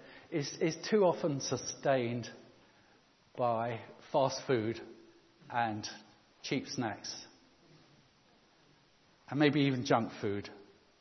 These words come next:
And yet deep down, I know that there is a banquet waiting for me, if only I will sit at that table and let the king feed me. A friend of mine,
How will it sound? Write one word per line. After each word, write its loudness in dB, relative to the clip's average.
And 2
yet 2
deep 2
down, 0
I 2
know 4
that -2
there 2
is 0
a 0
banquet 0
waiting -2
for -6
me, -10
if -4
only 6
I 4
will -2
sit -6
at -8
that -12
table -8
and -4
let -4
the -6
king -6
feed -6
me. -8
A -2
friend 8
of 6
mine, 6